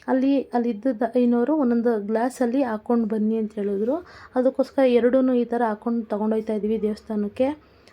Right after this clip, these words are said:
ಅದರೊಳಗಡೆ ತೀರ್ಥ ಹಾಕಿ ಕೊಡ್ತಾರೆ. ದೇವಸ್ಥಾನ ನಮಸ್ಕಾರ ಹಾಕ್ಕೊಂಡು ತೀರ್ಥ ಹಾಕಿಸ್ಕೊಂಬರೋಣ ಅಂತ ಹೋಗ್ತಾ ಇದ್ದೀವಿ. ನಾವು ಇವಾಗ ಹೊರಟ್ವಿ ದೇವಸ್ಥಾನದ ಒಳಗಡೆ ನಮಸ್ಕಾರ ಹಾಕೋಣ ಅಂತ ಹೇಳ್ಬಿಟ್ಟು. ತುಂಬಾ ಚೆನ್ನಾಗಿ ಅಲಂಕಾರ ಮಾಡಿದ್ರು ದೇವ್ರಿಗಂತೂ.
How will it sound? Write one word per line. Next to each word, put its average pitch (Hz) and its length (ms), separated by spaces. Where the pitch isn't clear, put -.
ಅದರೊಳಗಡೆ 277 440
ತೀರ್ಥ 254 340
ಹಾಕಿ 240 240
ಕೊಡ್ತಾರೆ. 226 680
ದೇವಸ್ಥಾನ 233 360
ನಮಸ್ಕಾರ 233 400
ಹಾಕ್ಕೊಂಡು 247 440
ತೀರ್ಥ 285 260
ಹಾಕಿಸ್ಕೊಂಬರೋಣ 233 760
ಅಂತ 226 180
ಹೋಗ್ತಾ 220 460
ಇದ್ದೀವಿ. 220 460
ನಾವು 233 120
ಇವಾಗ 240 240
ಹೊರಟ್ವಿ 233 640
ದೇವಸ್ಥಾನದ 220 460
ಒಳಗಡೆ 214 320
ನಮಸ್ಕಾರ 214 400
ಹಾಕೋಣ 214 300
ಅಂತ 214 200
ಹೇಳ್ಬಿಟ್ಟು. 214 460
ತುಂಬಾ 254 500
ಚೆನ್ನಾಗಿ 220 500
ಅಲಂಕಾರ 214 500
ಮಾಡಿದ್ರು 214 680
ದೇವ್ರಿಗಂತೂ. 226 760